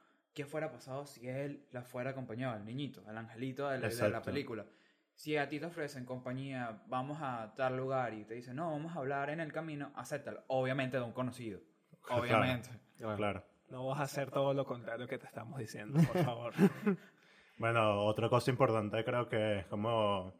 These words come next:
Speaker 2: bueno, ya, ya en la actualidad es como un hecho de que todo el mundo tiene un teléfono, pero sí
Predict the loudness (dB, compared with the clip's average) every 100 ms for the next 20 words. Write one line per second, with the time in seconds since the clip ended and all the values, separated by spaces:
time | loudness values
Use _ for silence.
0 | _ _ _ _ 0 0 2 2 2 2
1 | -2 2 4 4 6 6 6 4 2 2
2 | 4 6 4 2 0 2 4 4 2 0
3 | -2 -6 -6 0 2 2 0 0 0 0
4 | 2 4 4 4 0 -6 -10 _ _ _
5 | _ _ 0 2 4 2 -2 -2 0 2
6 | 2 2 2 2 2